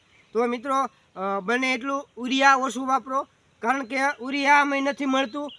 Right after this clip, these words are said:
અને સરકાર પણ ખેડૂતોને હેરાન કરે છે ઉરિયા બાબતથી. તો મિત્રો, આ જે કહેવાય ને કે નેનો ઉરિયાનો તમે છંટકાવ કરવો, તો આપણે કેવી રીતે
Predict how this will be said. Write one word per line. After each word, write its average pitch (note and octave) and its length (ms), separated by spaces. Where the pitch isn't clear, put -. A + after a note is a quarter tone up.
અને B3 200
સરકાર B3+ 400
પણ B3+ 180
ખેડૂતોને B3+ 600
હેરાન A#3+ 220
કરે B3 240
છે C4 160
ઉરિયા B3 360
બાબતથી. A#3 480
તો A#3+ 240
મિત્રો, B3 360
આ G3+ 60
જે B3 220
કહેવાય C4+ 320
ને C4 120
કે B3 340
નેનો B3+ 360
ઉરિયાનો C#4 400
તમે C4+ 300
છંટકાવ B3 360
કરવો, C#4 300
તો A3+ 60
આપણે C4 360
કેવી C#4 260
રીતે C4+ 200